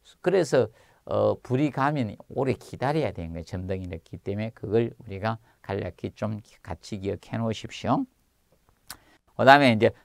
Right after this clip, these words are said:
조명 방식에서 전반 조명, 국부 조명, 전방 국부 병용 조명이 있겠죠.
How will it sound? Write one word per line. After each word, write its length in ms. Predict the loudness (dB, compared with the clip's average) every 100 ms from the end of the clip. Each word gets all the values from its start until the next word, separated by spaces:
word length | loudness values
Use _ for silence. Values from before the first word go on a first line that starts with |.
| 2
조명 380 | 4 6 4 6
방식에서 680 | 4 4 0 2 4 4 4
전반 640 | 2 -4 0 2 2 2
조명, 440 | 2 4 4 2 -2
국부 460 | -10 -18 -12 -8 -6
조명, 340 | -6 -6 -8
전방 420 | -8 -6 -2 -2 -2
국부 340 | -12 -12 -10
병용 480 | -8 -8 -8 -8 -8
조명이 480 | -10 -8 -8 -8 -10
있겠죠. 680 | -8 -10 -8 -8 -6 -6